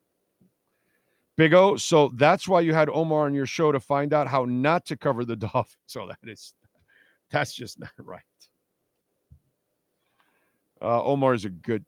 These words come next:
great dude, man. He's a great dude. And I'm very sad to hear.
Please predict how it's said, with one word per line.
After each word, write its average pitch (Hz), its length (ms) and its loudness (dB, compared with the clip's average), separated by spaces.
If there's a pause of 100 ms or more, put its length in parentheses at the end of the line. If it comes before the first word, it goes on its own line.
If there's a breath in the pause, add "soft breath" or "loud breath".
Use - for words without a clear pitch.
(120)
great 135 380 4
dude, 90 300 -20
man. 82 320 -20 (180)
He's 110 240 -10
a 101 80 -8
great 107 720 -10
dude. 73 220 -20 (500)
And 110 160 -12
I'm 107 320 -8 (100)
very 127 480 2
sad 120 360 -2
to 104 100 -8
hear. 101 400 -4